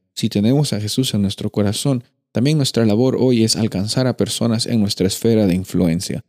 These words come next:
Todos tenemos la oportunidad de impactar, de, de influir a alguien que está alrededor de nosotros en nuestras interacciones diarias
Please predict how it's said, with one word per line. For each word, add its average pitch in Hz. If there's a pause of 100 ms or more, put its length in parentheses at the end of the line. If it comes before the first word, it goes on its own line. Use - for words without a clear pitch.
(300)
Todos 135
tenemos 123
la 104
oportunidad 101
de 120
impactar, 117 (340)
de, 95
de 92
influir 101
a 95
alguien 92 (260)
que 98
está 135
alrededor 110
de 104
nosotros 101
en 117
nuestras 117
interacciones 123
diarias 104